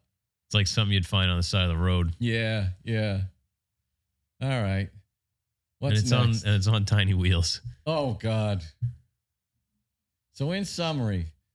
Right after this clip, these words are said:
Speaker 2: the Victorian era changed furniture making forever. Uh, the Victorian era and the Industrial Revolution played into each other's hands,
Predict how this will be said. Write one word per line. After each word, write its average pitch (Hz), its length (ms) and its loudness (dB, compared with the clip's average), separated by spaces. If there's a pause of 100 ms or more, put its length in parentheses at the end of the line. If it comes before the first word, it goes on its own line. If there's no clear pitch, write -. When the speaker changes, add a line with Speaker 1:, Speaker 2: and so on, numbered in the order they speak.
(140)
Speaker 2:
the 113 100 -2
Victorian 180 720 -2
era 147 260 0
changed 139 460 -4
furniture 143 400 -4
making 120 380 -2
forever. 131 560 -4 (680)
Uh, 101 400 0 (140)
the 110 80 -4
Victorian 123 500 -2
era 139 340 0
and 131 200 0
the 123 80 0
Industrial 123 500 -2
Revolution 120 640 -2
played 117 420 -2
into 120 240 -2
each 117 160 -4
other's 123 280 -2
hands, 113 580 -4